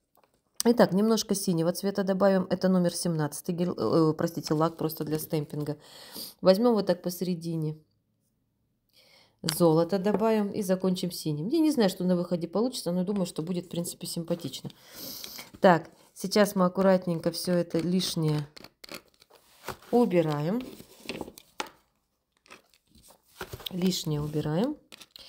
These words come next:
Так, легкий накат. Не давим на подушечку от слова совсем. Все, есть у нас с вами.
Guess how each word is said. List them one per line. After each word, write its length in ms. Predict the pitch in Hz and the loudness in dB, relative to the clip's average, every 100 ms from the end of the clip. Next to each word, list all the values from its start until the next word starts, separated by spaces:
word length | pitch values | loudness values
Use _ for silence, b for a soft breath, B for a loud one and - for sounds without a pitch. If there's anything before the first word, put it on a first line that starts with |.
| B B B B | B B B B
Так, 320 | - 196 175 - | 4 4 4 -4
легкий 360 | 190 240 - 180 | 4 4 4 0
накат. 480 | 175 175 156 156 - _ | 0 2 0 -2 -10 _
Не 140 | - 190 | -2 2
давим 320 | 185 180 170 | 6 6 4
на 100 | 170 | 0
подушечку 640 | 170 165 156 - - - | -4 -6 -6 -8 -12 -8
от 80 | 156 | -8
слова 300 | - 156 147 | -4 -6 -6
совсем. 880 | 151 165 156 - - 139 139 190 262 _ _ _ _ _ _ _ _ _ _ b b b b b _ | -6 -6 -6 -8 -6 -4 -2 -2 -4 _ _ _ _ _ _ _ _ _ _ b b b b b _
Все, 480 | - - - 156 156 | -16 -14 -4 -2 0
есть 580 | 208 180 156 147 156 - | 0 0 -2 -2 -4 -4
у 40 | |
нас 260 | 185 220 220 | -2 -2 -4
с 60 | 208 | -2
вами. 360 | 226 226 240 | 0 2 0